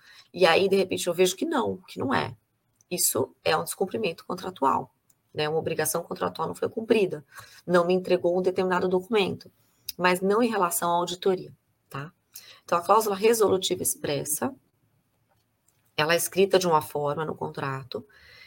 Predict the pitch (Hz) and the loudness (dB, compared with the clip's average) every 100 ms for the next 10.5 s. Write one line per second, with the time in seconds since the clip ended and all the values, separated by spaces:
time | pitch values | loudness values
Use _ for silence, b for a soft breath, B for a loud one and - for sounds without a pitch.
0 | b b _ 190 185 190 - 175 156 151 | b b _ 4 4 4 2 6 6 4
1 | 151 147 - - - 151 160 - 185 240 | -2 -8 -8 -14 -12 -8 -8 -6 -4 -2
2 | 214 220 - 175 - - 170 - 185 180 | -4 -2 0 0 -2 -4 -6 -2 -2 0
3 | 175 170 - 160 160 - 175 180 - 185 | -2 -4 -6 -4 -4 -6 -6 -6 -8 -8
4 | 175 170 180 214 208 147 - B B B | -4 -4 0 2 2 0 -4 B B B
5 | B B B B B _ _ 196 208 165 | B B B B B _ _ 10 10 8
6 | - 143 135 135 _ - 165 175 190 208 | -2 -6 -10 -14 _ -8 -2 2 6 6
7 | 269 262 226 165 156 170 156 156 151 - | 4 4 4 2 -2 0 2 0 0 -2
8 | 180 - - 180 - 165 160 160 160 151 | 0 0 0 -2 -2 2 2 2 -4 -4
9 | 147 190 240 240 175 175 170 196 - - | 8 12 12 10 6 4 6 2 0 -2
10 | 160 147 135 151 214 | -4 -6 -2 -4 -4